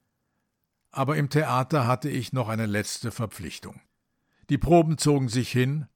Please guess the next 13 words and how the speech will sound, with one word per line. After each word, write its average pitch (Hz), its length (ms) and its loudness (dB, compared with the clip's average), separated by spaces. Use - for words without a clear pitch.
ich 139 180 0
wurde 135 240 6
weiter 127 360 4
vom 135 200 0
Regisseur 120 520 0
permanent 123 920 -2
kritisiert 117 760 -2
und 110 200 -4
manchmal 120 580 2
wäre 113 220 2
ich 101 140 0
am 92 120 0
liebsten 104 600 -4